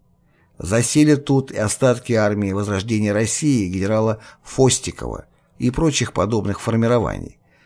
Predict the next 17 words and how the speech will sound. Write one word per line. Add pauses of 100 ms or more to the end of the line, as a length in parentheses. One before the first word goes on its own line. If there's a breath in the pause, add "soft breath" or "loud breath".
(120)
которые
вели
партизанскую
войну
против
красных
в
предгорьях
Северного
Кавказа (440 loud breath)
и
в
итоге
оказались
вытесненными
в
Абхазию.